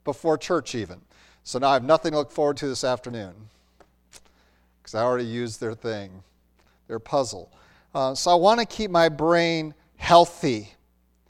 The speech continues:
But I also recognize that it is the seat, it is, it is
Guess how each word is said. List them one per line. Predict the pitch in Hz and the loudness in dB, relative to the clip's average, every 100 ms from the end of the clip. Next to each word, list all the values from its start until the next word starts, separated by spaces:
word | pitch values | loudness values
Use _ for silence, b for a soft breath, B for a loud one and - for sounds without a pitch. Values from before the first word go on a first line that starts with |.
| _ _ _ _ _ _ | _ _ _ _ _ _
But | 170 | 4
I | 180 | 8
also | 226 240 220 | 8 6 4
recognize | 208 196 208 185 185 180 180 160 | 2 2 0 0 2 2 2 0
that | 185 175 | 0 2
it | 175 | 2
is | 175 175 165 156 - | 2 4 2 -2 -8
the | 160 | -6
seat, | - - 226 202 156 | -6 -4 -2 -2 -2
it | 165 | -2
is, | 170 151 - | -2 -2 -6
it | 180 | -2
is | 175 151 | -2 -2